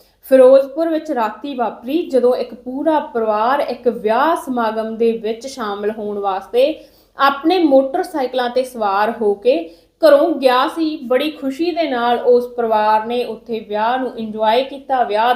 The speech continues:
ਦੇਖਿਆ। ਤਾਂ ਜਦੋਂ ਇਹ ਪੂਰਾ ਪਰਿਵਾਰ ਗਿਆਰਾਂ, ਸਾਢੇ ਗਿਆਰਾਂ ਦੇ ਕਰੀਬ ਵਿਆਹ ਤੋਂ ਵਾਪਸ ਆ ਰਿਹਾ ਸੀ, ਤਾਂ ਉਦੋਂ ਇਹਨਾਂ ਦੇ ਮੋਟਰਸਾਈਕਲਾਂ ਵਿੱਚੋਂ ਇੱਕ ਮੋਟਰਸਾਈਕਲ, ਜਿਹਦੇ ਉੱਪਰ ਦੋ ਨੌਜਵਾਨ ਸਵਾਰ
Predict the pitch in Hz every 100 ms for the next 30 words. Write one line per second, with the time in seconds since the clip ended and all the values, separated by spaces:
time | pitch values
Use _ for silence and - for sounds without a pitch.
0 | 214 202 196 - 240 277 - _ _ _
1 | _ - 349 330 254 285 285 392 339 330
2 | - 330 339 359 359 311 269 233 233 269
3 | 285 233 _ _ 226 233 233 254 277 285
4 | 277 254 311 269 262 240 240 240 240 247
5 | 233 247 254 262 262 - - _ - 240
6 | 247 262 285 226 220 220 311 339 330 226
7 | 208 208 226 233 262 302 - _ _ _
8 | _ 339 349 349 285 285 294 349 370 359
9 | - 277 311 359 339 359 320 285 262 269
10 | 277 294 269 311 294 - 311 - 285 -
11 | 320 262 240 269 269 240 240 285 311 247
12 | 269 330 311 254 - 262 269 247 220 226
13 | 254 254 226 220 226 226 233 240 240 214
14 | 190